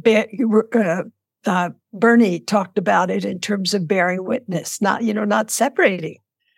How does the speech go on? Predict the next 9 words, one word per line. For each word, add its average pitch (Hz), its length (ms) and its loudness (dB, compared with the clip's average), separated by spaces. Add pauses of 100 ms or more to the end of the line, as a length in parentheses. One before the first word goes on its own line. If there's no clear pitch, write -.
(220)
ourselves, 143 760 -2 (420)
and 226 200 0
also 254 280 2
being 226 320 2
non-judgmental. 208 1300 0 (920)
And 196 560 0
so, 202 440 2
you 226 140 0
know, 202 280 -2